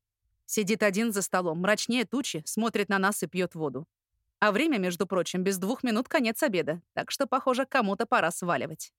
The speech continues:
"Он думает, что ты скрываешь от него Ангелину Ветрову", предположила.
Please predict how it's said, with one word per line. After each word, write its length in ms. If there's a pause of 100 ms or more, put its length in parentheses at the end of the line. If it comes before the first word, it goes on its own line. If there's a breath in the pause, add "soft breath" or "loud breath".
(480)
"Он 200
думает, 340
что 140
ты 100
скрываешь 520
от 100
него 160
Ангелину 420
Ветрову", 460 (160)
предположила. 640